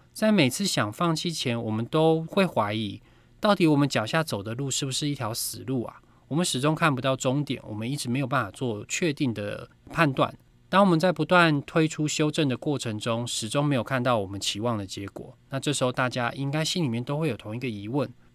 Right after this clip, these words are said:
该怎么判断？我要继续勇往向前，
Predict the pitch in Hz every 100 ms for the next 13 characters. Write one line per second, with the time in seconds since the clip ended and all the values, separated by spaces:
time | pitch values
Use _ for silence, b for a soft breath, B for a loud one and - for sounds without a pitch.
0 | _ 170 185 135 107 107 143 127 147 123
1 | 107 b b b 113 139 - 185 190 170
2 | 160 160 113 175 165 - 117 110 117